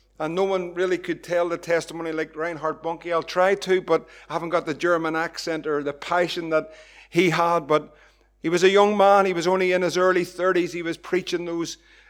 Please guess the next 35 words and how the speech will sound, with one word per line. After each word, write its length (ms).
uh, 80
tent 380
missions 380
down 280
in 80
South 320
Africa, 500
across 480
Africa, 500
just 240
believing 440
the 100
Lord. 400
And 120
there 100
he 80
went 220
out 180
with 140
the 80
tent 440
and 140
the 160
accordion, 640
and 80
away 220
he 60
went 260
preaching 420
in 100
those 200
towns 480
and 80
those 140
villages. 680